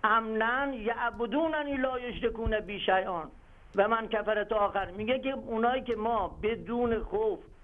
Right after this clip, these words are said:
اونا را چیز می‌کنیم که ما را عبادت کنن بدون هیچ گونه شرکی.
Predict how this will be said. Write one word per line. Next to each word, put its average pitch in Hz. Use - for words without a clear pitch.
اونا 208
را 233
چیز 226
می‌کنیم 269
که 240
ما 233
را 277
عبادت 254
کنن 262
بدون 247
هیچ 269
گونه 320
شرکی. -